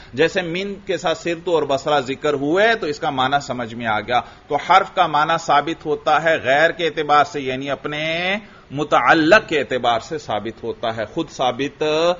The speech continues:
नहीं होता। बात समझ में आ गई।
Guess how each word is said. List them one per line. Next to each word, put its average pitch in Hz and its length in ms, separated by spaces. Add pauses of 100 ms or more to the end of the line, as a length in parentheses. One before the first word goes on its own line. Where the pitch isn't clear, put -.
(280)
नहीं 135 440
होता। 135 560 (240)
बात - 240
समझ 156 340
में 151 120
आ 127 160
गई। 117 240